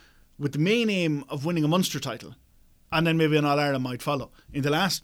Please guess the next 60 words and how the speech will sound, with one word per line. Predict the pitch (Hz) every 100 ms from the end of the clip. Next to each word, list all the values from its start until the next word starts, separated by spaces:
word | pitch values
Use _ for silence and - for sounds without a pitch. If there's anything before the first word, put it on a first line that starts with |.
| _
forty | - 160 151 143 135
years, | 135 127 113
it's | 120
really | 120 151 151
just | 135 127
been | 139
the | 123
Munster | 139 131 123
title. | 127 135 127 113
It's, | 110 -
let's | 135 -
try | - 147
and | 127
win | 127
that, | 127 135 110
and, | 117 117
you | 131
know, | 127 117 123 110
that, | 127 143
that's | 131 123
a | 123
great | 131 117
season. | 151 135 - - - - -
They've | 175
finally | - 180 233 208 160
done | 143 175 143
that. | - - -
They've | 139 123
gotten | 165 202 190
that | 185 170
monkey | 156 147 139
off | 131 120
their | 123
back. | 123 123
This | - -
team | 247 190
could | 190 226
go | -
on | 147 131
and | 123
win | 127 113 104
two | 139
or | 120
three | 127
Munster | 143 135 - 120
titles. | 123 117 113 - - - -
Depends | 170 151
how, | 143
what, | 123 123 135 135 147
what | 123 -
Kerry | 143 135
are | 127
like | 123 117 135
over | 113
the | 123
next | 123 -
couple | 117
of | 120
years, | 120
but | 113